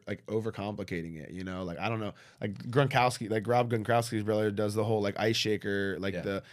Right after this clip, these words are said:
Speaker 1: and, like, they kill it, but it's such a simple thing, right? Like, it's not, you doesn't, you don't have to overcomplicate. It's, it's a cup. Like, e-, everybody, every day, you see 'em everywhere, like, and that's the stuff that, like, we start to think about is, like, we can sell that. Like, you know, like, we can sell that. Like, you know, my, my, my wife actually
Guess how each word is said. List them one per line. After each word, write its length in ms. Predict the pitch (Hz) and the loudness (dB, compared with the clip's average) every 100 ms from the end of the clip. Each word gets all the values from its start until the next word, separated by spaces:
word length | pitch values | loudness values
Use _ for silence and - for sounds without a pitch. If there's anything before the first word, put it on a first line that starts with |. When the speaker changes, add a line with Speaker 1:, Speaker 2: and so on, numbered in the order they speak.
| - | -4
Speaker 1:
and, 160 | 123 131 | 0 2
like, 140 | 135 | 2
they 160 | 135 127 | 2 0
kill 240 | - 160 | 4 4
it, 80 | 131 | 4
but 100 | 123 | 0
it's 120 | 113 | 0
such 260 | - 151 139 | 2 2 2
a 40 | |
simple 340 | - 139 113 101 | -2 -2 -2 -4
thing, 280 | 117 131 | -2 -2
right? 160 | 95 98 | -2 -2
Like, 140 | 101 | -2
it's 180 | 90 - | -6 -6
not, 160 | 113 113 | -2 0
you 60 | |
doesn't, 180 | 117 120 | 0 0
you 60 | 123 | 0
don't 80 | 135 | -2
have 80 | |
to 80 | 113 | 0
overcomplicate. 500 | 107 95 120 123 80 | -4 -4 -6 -6 -8
It's, 240 | 107 - - | -10 -12 -16
it's 100 | - | -16
a 40 | |
cup. 280 | - 123 - | -2 -2 -2
Like, 140 | - - | -12 -14
e-, 180 | - _ _ _ _ 131 | -16 _ _ _ _ 4
everybody, 560 | 143 156 151 147 147 | 6 6 8 8 8
every 240 | 127 135 143 | 4 4 6
day, 160 | 151 | 6
you 120 | 135 | 6
see 220 | 117 - 208 | 4 2 2
'em 140 | 123 | 4
everywhere, 420 | 147 214 156 113 | 2 4 2 2
like, 260 | 101 104 - - - | -2 -6 -8 -16 -6
and 140 | 123 | 2
that's 220 | 143 175 175 | 4 4 4
the 80 | |
stuff 240 | 151 160 151 | 4 6 6
that, 120 | 139 | 4
like, 140 | 120 92 | 2 -2
we 220 | 101 120 | -2 0
start 220 | 117 123 | 0 -2
to 60 | 104 | -2
think 180 | 110 113 | -4 -2
about 200 | 131 123 | -2 -2
is, 120 | 98 | -2
like, 180 | 92 87 _ _ _ _ _ _ _ _ _ _ | -6 -8 _ _ _ _ _ _ _ _ _ _
we 60 | 107 | -14
can 100 | 92 | -10
sell 200 | 85 80 | -8 -8
that. 200 | 58 - | -10 -12
Like, 200 | 69 - | -18 -10
you 120 | 101 | -6
know, 120 | 98 | -4
like, 140 | 95 87 | -4 -6
we 80 | |
can 120 | 87 87 | -8 -8
sell 240 | - 64 | -10 -8
that. 240 | 64 - | -10 -12
Like, 360 | - 69 - - | -12 -12 -14 -12
you 80 | 113 | -6
know, 80 | 110 | 0
my, 160 | 135 | 2
my, 200 | 151 175 | 4 6
my 180 | 170 175 | 6 6
wife 440 | 175 131 175 135 117 | 6 6 6 4 0
actually 520 | 113 113 123 113 | -2 -2 -2 -4